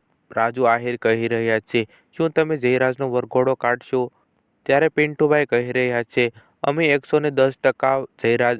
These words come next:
આહિરનો વરઘોડો કાઢશું." ત્યારે રાજુ આહિર કહી રહ્યા છે કે, "તમે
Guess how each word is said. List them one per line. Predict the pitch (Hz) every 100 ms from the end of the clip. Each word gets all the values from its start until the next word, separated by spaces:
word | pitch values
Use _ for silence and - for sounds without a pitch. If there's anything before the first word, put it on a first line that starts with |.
| -
આહિરનો | 110 117 120 113 120 110
વરઘોડો | 110 107 - 113 117
કાઢશું." | - 107 107 - 120 98 _ _ _ _
ત્યારે | - 160 190
રાજુ | 165 151 139 151
આહિર | 143 139 131
કહી | 123 127
રહ્યા | 127 127 127
છે | 120 - 127
કે, | 123
"તમે | 123 120 123 123